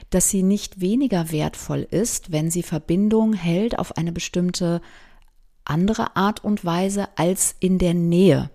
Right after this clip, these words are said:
ihrer Tochter zu sein. Man kann auch Trost spenden zwischen geschlossenen Türen und sie ist genauso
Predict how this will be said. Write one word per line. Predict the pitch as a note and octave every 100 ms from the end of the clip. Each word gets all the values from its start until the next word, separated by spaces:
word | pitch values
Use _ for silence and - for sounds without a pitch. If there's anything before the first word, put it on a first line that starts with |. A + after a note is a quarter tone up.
| _ - -
ihrer | D#3+ D3+
Tochter | - D3 - D#3
zu | -
sein. | D3+ C#3+ C#3+ F3 A#3 - - - - - -
Man | E3+
kann | - F#3 -
auch | F3+ -
Trost | - D#3+ G3+ -
spenden | - E3+ F3 F3+ F3+ -
zwischen | F3 F3 F#3
geschlossenen | E3+ - D#3+ - F3+ E3+
Türen | - F3 F#3 G3 - - - -
und | F3+
sie | - F3+
ist | F#3 - -
genauso | F#3+ F3 E3 G#3 C4+ G#3+ G3+ A3+